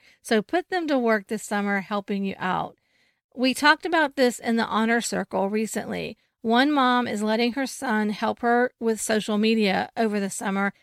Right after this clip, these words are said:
and doing some video editing. And we all <laughs> volunteered to hire him once she has him all trained up. This not only strengthens the bonds within your family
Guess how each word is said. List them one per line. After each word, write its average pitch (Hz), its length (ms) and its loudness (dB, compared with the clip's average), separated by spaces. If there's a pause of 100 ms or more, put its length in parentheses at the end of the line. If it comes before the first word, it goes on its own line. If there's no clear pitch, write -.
(120)
and 220 180 0
doing 233 280 2
some 214 220 0
video 233 480 4
editing. 180 540 -2 (460)
And 240 180 4
we 277 200 4
all 262 380 6
<laughs> 277 60 2
volunteered 247 680 4
to 208 120 2
hire 226 320 4
him 285 300 0
once 240 260 2
she 247 180 2
has 220 220 4
him 214 120 0
all 202 280 2
trained 190 400 0
up. 180 260 -2 (580)
This 269 320 2
not 240 440 2
only 226 340 0
strengthens 208 640 -4
the 208 120 -6
bonds 196 440 0
within 226 460 -2
your 233 120 0
family 226 580 0